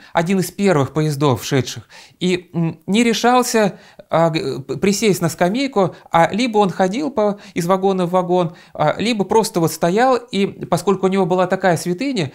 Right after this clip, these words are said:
глава преподобного Сергия, то он считал, что нехорошо садиться, и он молился весь путь. И вот так удалось ему выехать, и потом он, э, честную главу преподобного Сергия передаёт старцу, своему духовнику,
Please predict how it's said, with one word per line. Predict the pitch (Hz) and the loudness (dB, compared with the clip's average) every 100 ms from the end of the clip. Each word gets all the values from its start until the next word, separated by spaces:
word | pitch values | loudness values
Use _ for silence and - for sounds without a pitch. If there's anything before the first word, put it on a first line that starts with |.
| - | -8
глава | 147 170 175 147 | -2 2 4 2
преподобного | - 143 165 165 139 143 | 0 -2 0 0 0 -4
Сергия, | 139 165 139 113 123 | -4 -2 -2 -2 -6
то | - 156 | -2 -4
он | - 208 220 | -2 -4 -4
считал, | 202 180 196 208 | -6 -2 0 0
что | 208 - 156 - - - | -2 -2 -4 -4 -16 -10
нехорошо | 151 170 170 185 170 | -4 0 0 0 -2
садиться, | 175 175 254 254 | -2 -2 -6 -4
и | 180 | -2
он | 208 190 | -2 -4
молился | - 170 190 254 214 165 | -4 0 2 0 -2 0
весь | 170 196 | 0 0
путь. | - 180 175 - - - - - | -2 -2 -2 -6 -20 -20 -16 -8
И | |
вот | 165 | -2
так | 247 254 | 0 2
удалось | 202 190 202 196 | 2 2 2 0
ему | 180 160 | 0 0
выехать, | 156 262 269 214 202 - _ _ | 0 -2 -2 -2 -4 -10 _ _
и | 226 240 - - | -2 -2 -2 -2
потом | 196 220 269 254 - | 0 2 0 -2 -2
он, | 208 214 - | 0 0 -2
э, | 185 180 - - | 0 0 -2 -10
честную | 190 180 233 214 | -8 -6 -2 -2
главу | 185 196 220 | 0 0 0
преподобного | 196 185 196 202 185 185 | -2 0 0 0 0 -2
Сергия | 175 226 247 208 208 185 - _ | -2 -2 -2 0 0 -2 -8 _
передаёт | - 180 175 190 220 208 - | -2 2 2 2 2 -2 -8
старцу, | - 180 202 214 214 196 185 - _ | -2 2 2 2 0 0 -2 -12 _
своему | - 170 190 190 | -6 -2 0 0
духовнику, | 175 175 180 170 165 214 226 | 0 0 0 -2 -2 -2 -2